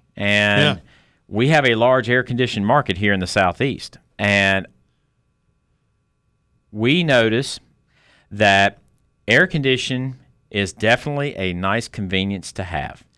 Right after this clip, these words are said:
Speaker 2: Uh-huh.
Speaker 1: And with storms, hurricanes, just it, it, an afternoon thunderstorm or what, whatever may come up.
Speaker 2: That's right.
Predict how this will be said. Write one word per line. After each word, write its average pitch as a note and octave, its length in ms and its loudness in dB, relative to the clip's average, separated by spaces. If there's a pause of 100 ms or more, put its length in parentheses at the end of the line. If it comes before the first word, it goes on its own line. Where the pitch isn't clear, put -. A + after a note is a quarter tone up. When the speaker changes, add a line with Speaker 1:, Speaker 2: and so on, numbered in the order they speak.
Speaker 2:
Uh-huh. C#3+ 300 -2
Speaker 1:
And F#2+ 500 2
with G#2+ 200 -2
storms, D3+ 840 -2 (100)
hurricanes, C3 1000 0
just A#2+ 300 -8
it, A#2+ 240 -14
it, D3 380 -8
an C3+ 220 2
afternoon D3 440 0
thunderstorm C3 640 -2
or G#2 120 -2
what, A2 320 -2
whatever A#2+ 440 0
may A2 140 0
come A2+ 300 -4
up. C#3 340 0
Speaker 2:
That's C#3 220 -2
right. C#3 200 -2